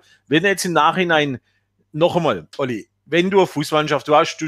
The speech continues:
du, du hast schon Mannschaften trainiert, du hast, du trainierst jetzt Jugend, da kann man's vielleicht manchmal ein bisschen ausblenden, aber noch einmal, es muss nach Leistung aufgestellt werden. Und das haben wir in dieser Mannschaft verpasst, ja, und haben dann außen vor gelassen und haben dann versucht, mit Jüngeren das Ganze zu starten.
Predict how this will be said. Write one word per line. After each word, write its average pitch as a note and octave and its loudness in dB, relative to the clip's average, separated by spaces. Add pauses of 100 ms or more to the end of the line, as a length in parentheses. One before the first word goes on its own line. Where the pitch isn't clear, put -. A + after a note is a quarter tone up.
(140)
du, C#3 -12
du C#3+ -6
hast C3 0
schon A#2+ -6
Mannschaften F3 -4
trainiert, F3+ -4
du D3 -2
hast, C3 0
du - -16
trainierst B2+ -6
jetzt A#2+ -12
Jugend, F#3+ -6 (380)
da C#3+ 4 (220)
kann D3+ 0
man's D3+ 0
vielleicht C#3+ 0
manchmal C#3 0
ein B2+ -6
bisschen - -2
ausblenden, E3 0
aber C3+ 0
noch D3+ -2
einmal, D3 2 (260)
es D3 -2
muss F3 0
nach D#3 0
Leistung D3 0
aufgestellt B2 -2
werden. A2 -2
Und A#2 -8
das D3+ 0
haben D#3 2
wir E3+ 0 (300)
in C#3 -2
dieser D3+ 0
Mannschaft C#3+ -2
verpasst, C#3+ -2
ja, D3+ 2 (320)
und C3+ -4
haben D3+ 0
dann D3 0
außen C3+ -2
vor E3 -2
gelassen F3+ 2
und D3+ -2
haben D3 -2
dann C#3+ -2
versucht, C#3+ -10
mit C#3 -8
Jüngeren F#3 0
das F3 -2
Ganze E3 0
zu E3 -8
starten. D3 2